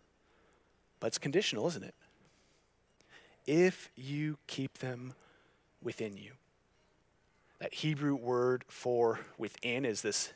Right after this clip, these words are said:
anatomical term in Hebrew that literally means womb or your gut.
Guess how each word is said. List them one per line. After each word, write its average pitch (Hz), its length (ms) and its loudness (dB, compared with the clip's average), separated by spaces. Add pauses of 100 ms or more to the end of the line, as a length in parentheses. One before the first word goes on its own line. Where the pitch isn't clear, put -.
(120)
anatomical 123 680 0
term 120 420 -2
in 98 100 -6
Hebrew 135 440 -4
that 117 140 -2 (360)
literally 120 380 2
means 110 360 -4
womb 123 480 -2
or 98 260 -2 (200)
your 117 200 -4
gut. - 600 0